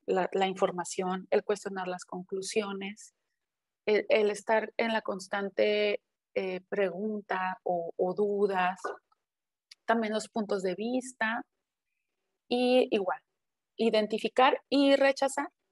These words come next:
dependiendo de si la, las ideas son válidas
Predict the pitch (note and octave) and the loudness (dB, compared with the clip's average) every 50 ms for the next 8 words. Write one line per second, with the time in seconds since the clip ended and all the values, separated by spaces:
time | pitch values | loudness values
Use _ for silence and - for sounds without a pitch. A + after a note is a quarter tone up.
0 | _ _ _ _ F#3+ G#3 G#3+ G#3+ - G3+ G3+ G3 G#3 G3+ G3+ G3+ G#3+ G#3 A3 G#3+ | _ _ _ _ -2 -2 -2 0 -2 -4 -2 0 0 0 2 0 2 2 4 4
1 | G#3 G3+ - - - - G#3 G3+ G3+ - - G3+ F#3+ F3+ F3+ - G3+ G3 F#3+ - | 2 2 -2 -4 -2 0 0 0 2 2 2 2 2 2 0 0 0 0 0 -2
2 | - G#3 F#3+ G3 G3 G3 G3 - - G#3 G3+ G#3 G3+ G3 F#3+ G3+ A3 A3+ - | -2 -2 -2 0 -2 -2 -4 -6 -8 -8 -2 0 0 0 2 0 -2 -4 -4